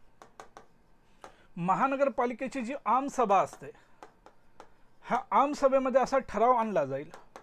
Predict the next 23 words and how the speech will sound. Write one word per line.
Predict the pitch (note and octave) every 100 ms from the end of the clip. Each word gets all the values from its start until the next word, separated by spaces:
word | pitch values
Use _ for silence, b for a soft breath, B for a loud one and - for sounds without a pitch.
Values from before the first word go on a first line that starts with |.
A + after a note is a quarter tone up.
| B B B -
कारण | G#3+ A#3+
की | A#3+ C4+
तो | C#4 C#4
जो | C4+
सदस्य | - A3 C#4 - A#3
आहे, | E3+
तो | G#3+ A#3+
आपली | G#3+ F#3 A#3
कर्तव्य | B3 A#3+ - C4+ C#4
पार | A3 B3
पाडण्यास | A3+ A3+ F3+ A3 -
असमर्थ | C4 C#4 C4+ A#3+ -
आहे, | E3 C3+ - b b b -
तर | C4+
त्याला | C4+ B3+
पदावरून | C4+ B3 C4 C#4 C#4
दूर | D#4 C#4
करायचा | A#3+ A3+ F3+ E3+
असेल, | D3 - A#2+ - _ -
बरोबर? | F#3+ C4+
तो | G#3 -
बैठकीला | A#3+ A#3 C4 C4 C4
येतोय | C4 A#3 A3+